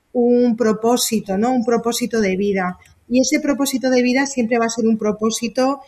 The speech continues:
de bondad y de amor a los demás. Y bueno, pues, pues, eh, estos son, eh, los valores que hay que refinar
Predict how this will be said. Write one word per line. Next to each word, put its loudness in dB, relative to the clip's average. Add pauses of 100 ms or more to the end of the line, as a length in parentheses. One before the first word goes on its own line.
(240)
de 4
bondad 2 (160)
y -2
de 0
amor 0
a 0
los -2
demás. -8 (720)
Y 4
bueno, 2
pues, 0 (100)
pues, -6
eh, 0
estos 0
son, -2 (320)
eh, 2 (240)
los 2
valores 2
que 0
hay 2
que 2
refinar 0